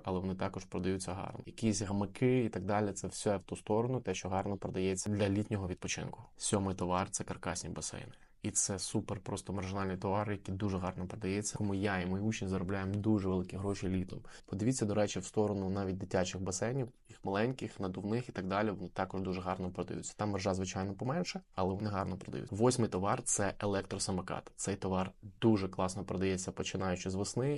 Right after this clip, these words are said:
і набуває з таких пікових продажів. Десь середина літа він дуже класно буде продаватись. Любі електросамокати різних брендів, будь ласка, беріть, продавайте та заробляйте. Також велосипеди, як дорослі,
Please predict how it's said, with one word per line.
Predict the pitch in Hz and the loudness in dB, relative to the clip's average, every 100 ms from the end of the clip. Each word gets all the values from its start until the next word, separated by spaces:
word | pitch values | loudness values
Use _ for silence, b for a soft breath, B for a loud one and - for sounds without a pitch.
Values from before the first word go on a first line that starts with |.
| - | -2
і | 98 | -4
набуває | 95 92 98 101 101 | -2 -2 0 2 2
з | 92 | 0
таких | - - 107 - - | -4 0 0 -2 -2
пікових | 117 - 95 92 | -2 0 -2 -2
продажів. | - 110 117 | 0 2 2
Десь | 98 95 | 0 2
середина | 101 104 101 | 2 2 2
літа | 98 120 143 143 B B B | 2 2 0 -4 B B B
він | 104 95 | -2 2
дуже | 92 107 107 | 2 2 2
класно | 92 92 92 | -2 -2 -2
буде | 87 | -4
продаватись. | 87 - 87 82 82 - - B B B | -4 -4 -6 -6 -8 -12 -14 B B B
Любі | 104 101 107 | 2 6 6
електросамокати | 95 92 95 - 92 95 113 135 123 110 | 4 0 -2 0 0 2 0 2 0 2
різних | 107 104 98 92 | 4 4 4 -2
брендів, | 95 101 120 113 - | 2 2 2 0 -2
будь | - | -2
ласка, | 92 87 - | 0 0 -2
беріть, | 87 95 101 | -2 0 -2
продавайте | - 87 90 92 92 | -2 0 2 0 -2
та | 101 | -4
заробляйте. | 92 90 - - - - - - | -4 -4 -8 -12 -16 -20 -10 2
Також | 131 120 110 | 4 6 6
велосипеди, | 101 95 92 - 87 - - | 4 4 -2 -2 -2 -4 -10
як | 101 104 117 | 0 4 4
дорослі, | 113 98 92 98 - | 4 4 4 2 -4